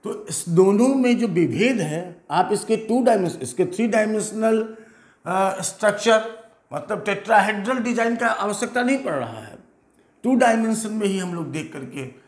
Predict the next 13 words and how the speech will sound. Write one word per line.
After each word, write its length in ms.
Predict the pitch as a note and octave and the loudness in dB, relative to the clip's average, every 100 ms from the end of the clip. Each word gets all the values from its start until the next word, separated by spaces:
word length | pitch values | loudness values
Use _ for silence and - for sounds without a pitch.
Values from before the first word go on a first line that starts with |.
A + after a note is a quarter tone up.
| - | -8
समझ 200 | F#3+ G3 | -2 -2
सकते 340 | - E3+ - A#3 | 0 -4 -6 -10
हैं 100 | - | -10
कि 140 | C3 | -6
ये 380 | B2 C#3 D3 - | -2 -2 -2 -8
सी 400 | - D#3 C#3+ C3 | -10 -4 -2 -4
फ़ोर 360 | D3 C3+ C3+ C3+ | -4 -4 -4 -8
एच 200 | B2 A#2+ - | -10 -12 -10
टेन 160 | B2+ A#2+ | -6 -6
का 560 | - D3+ G#3 - - _ _ _ _ _ _ _ _ _ _ - | -4 -6 -6 -10 -20 _ _ _ _ _ _ _ _ _ _ -16
structural 560 | - - F3+ F3+ G3+ E3+ | -12 -4 -4 -2 -2 0
isomers 640 | B2 A#2+ A2+ G#2 G2+ - | -2 -4 -8 -10 -12 -14
है। 240 | - - | -16 -20